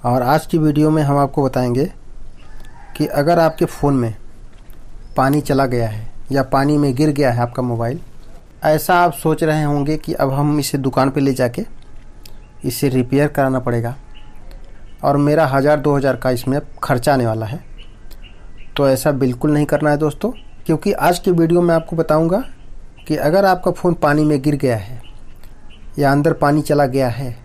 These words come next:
तो उसे घर पे कैसे repair करेंगे। ठीक है दोस्तों, दोस्तों आगे चलने से पहले आपसे एक विनती है, वीडियो को बगैर skip किए हुए देखना, तभी आपको पता चलेगा। और वीडियो बहुत लंबी नहीं है,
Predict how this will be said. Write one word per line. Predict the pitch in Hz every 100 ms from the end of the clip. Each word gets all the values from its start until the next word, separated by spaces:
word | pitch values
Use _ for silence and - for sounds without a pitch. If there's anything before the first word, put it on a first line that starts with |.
| - - - - -
तो | 156
उसे | 143 190
घर | 170 143
पे | 143 175
कैसे | - 143 131 156
repair | 127 131 120
करेंगे। | 110 104 101 101 - - - - - - - -
ठीक | - 165
है |
दोस्तों, | 190 196 185 123 - - - - - 147
दोस्तों | 185 180 262 254 - - - - - -
आगे | 139 156
चलने | 185 196 196
से | 180
पहले | 175 175 185
आपसे | 170 -
एक | 151
विनती | 147 147 175
है, | 208 - - - - - - - - - - -
वीडियो | 143 165 202
को | 208 175
बगैर | 170 170
skip | 160 170 156
किए | 170
हुए | 156
देखना, | 156 - 226 - - - - -
तभी | 127
आपको | 143 135 -
पता | 143 139
चलेगा। | 143 139 160 202 - - - - - - - - -
और | 139 131
वीडियो | 139 156 185
बहुत | 180 160 165
लंबी | 151 156 170
नहीं | 160 156
है, | 175